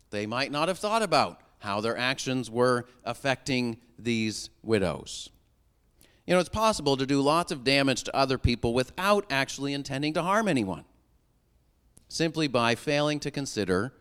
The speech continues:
how our actions might affect somebody whose life circumstances are very different than ours. So not only were the scribes harming vulnerable people, they were also dishonoring God.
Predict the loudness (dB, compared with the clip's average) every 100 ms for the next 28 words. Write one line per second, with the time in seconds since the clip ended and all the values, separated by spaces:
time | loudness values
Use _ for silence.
0 | _ _ _ _ -2 0 0 0 0 -2
1 | -2 -6 -6 -2 -2 -2 -2 -2 -2 -4
2 | -2 -2 -2 -6 -10 _ _ _ -4 -4
3 | -2 -2 -2 -4 -6 -6 -6 -6 -6 -6
4 | -6 -6 -8 -4 -4 -4 -10 -12 -14 -18
5 | -20 -20 _ _ _ _ _ _ _ _
6 | _ _ _ -20 -20 _ -4 0 2 2
7 | 0 0 0 0 0 2 2 0 -2 0
8 | 2 0 2 2 2 2 0 -2 0 2
9 | 2 2 2 0 -2 -2 0 -2 -4 -2
10 | -2 -2 -2 0 4 4 4